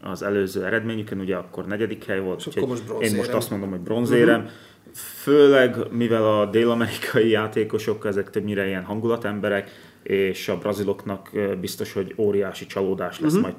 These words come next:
Speaker 1: pont az ős ellenség, Argentina ellen kiesni
Speaker 2: Igen.
Speaker 1: a, a világbajnoki döntő kapujában, úgyhogy
Speaker 2: Illetve nekem van még egy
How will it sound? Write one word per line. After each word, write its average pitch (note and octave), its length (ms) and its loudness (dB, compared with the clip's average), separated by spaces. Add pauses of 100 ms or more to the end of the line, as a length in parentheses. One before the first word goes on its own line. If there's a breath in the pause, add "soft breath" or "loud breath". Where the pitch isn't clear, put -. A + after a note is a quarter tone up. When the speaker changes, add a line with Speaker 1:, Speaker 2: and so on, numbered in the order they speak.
Speaker 1:
pont C3 440 0
az G#2 120 -4
ős G#2 240 4
ellenség, G2 640 -2
Argentina G#2+ 560 -2
ellen F#2 440 -4 (300 loud breath)
kiesni A#2 420 2
Speaker 2:
Igen. D3 240 4
Speaker 1:
a, F#2 400 -2 (480 loud breath)
a F2+ 220 -2
világbajnoki G2+ 580 2
döntő G2 280 -4
kapujában, F#2+ 680 0
úgyhogy G#2+ 220 -6
Speaker 2:
Illetve A3 320 8
nekem G#3+ 200 6
van G3+ 160 8
még C#3 200 8
egy B2+ 200 0